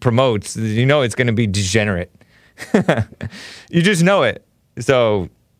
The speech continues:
like, I even had to tell you about this. But this is who they're promoting, and he did a ted Talk. That's another red flag.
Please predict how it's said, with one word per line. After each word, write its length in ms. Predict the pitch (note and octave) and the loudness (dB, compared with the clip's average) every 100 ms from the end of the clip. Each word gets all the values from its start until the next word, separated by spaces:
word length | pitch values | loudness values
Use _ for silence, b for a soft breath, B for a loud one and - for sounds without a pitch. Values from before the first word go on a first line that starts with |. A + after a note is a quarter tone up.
| _ | _
like, 220 | B2+ C3 | -2 2
I 120 | C3 C3 | 2 2
even 180 | C3+ | 2
had 140 | C3+ C3 | 2 0
to 60 | G#2+ | 0
tell 240 | C3+ C3+ | 2 2
you 100 | A#2+ | 2
about 220 | G2+ F#2+ | 2 0
this. 380 | F2+ G2+ - - _ _ _ _ _ _ _ _ b b b _ | 0 -2 -2 -12 _ _ _ _ _ _ _ _ b b b _
But 440 | C3 C3 A#2+ G#2 _ _ _ _ _ _ _ | 2 4 2 -2 _ _ _ _ _ _ _
this 180 | A#2 B2 | -2 0
is 100 | D#3 | 0
who 120 | F3 | 2
they're 100 | F3 | 0
promoting, 460 | E3+ E3+ F3+ D#3+ B2 | 0 0 0 0 2
and 80 | A#2+ | 2
he 100 | B2 | 2
did 160 | C3 | 2
a 60 | A#2 | 0
ted 360 | - C3 A#2 | 0 0 0
Talk. 400 | A2 G#2 E2+ - - _ _ _ _ _ _ _ _ _ _ _ _ - | 0 0 0 -4 -16 _ _ _ _ _ _ _ _ _ _ _ _ -2
That's 180 | B2 | 0
another 480 | B2 C3 C3+ B2 G#2+ G#2+ | 2 2 2 2 0 0
red 280 | A#2 C3 A2+ | 2 2 2
flag. 420 | C3+ A#2+ A#2 | 2 2 2